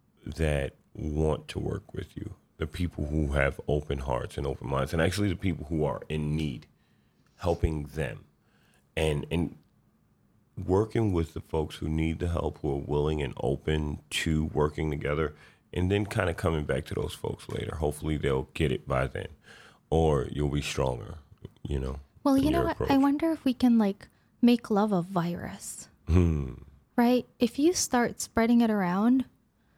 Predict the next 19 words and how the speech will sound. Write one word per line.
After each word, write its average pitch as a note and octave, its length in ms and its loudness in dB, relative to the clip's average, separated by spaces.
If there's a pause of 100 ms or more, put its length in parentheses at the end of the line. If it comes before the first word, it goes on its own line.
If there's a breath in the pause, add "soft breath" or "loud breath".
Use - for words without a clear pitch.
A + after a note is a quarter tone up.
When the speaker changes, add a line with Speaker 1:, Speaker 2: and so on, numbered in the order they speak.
(220)
Speaker 2:
then, A3 240 6
like, G#3 400 0 (380)
it B3 60 2
has C#4+ 320 -4
to A#3+ 140 2
combat F#3+ 520 2
it. - 140 -6 (200)
I B3 120 6
don't D4+ 160 4
know. C4 240 4
Like, A#3+ 200 2
I, - 120 -12 (180)
I'm B3+ 180 4
like, B3+ 160 2
how C#4 220 -2
can E4+ 140 -6
you E4+ 100 -2
make A#3+ 240 4 (160)
love G#3+ 320 0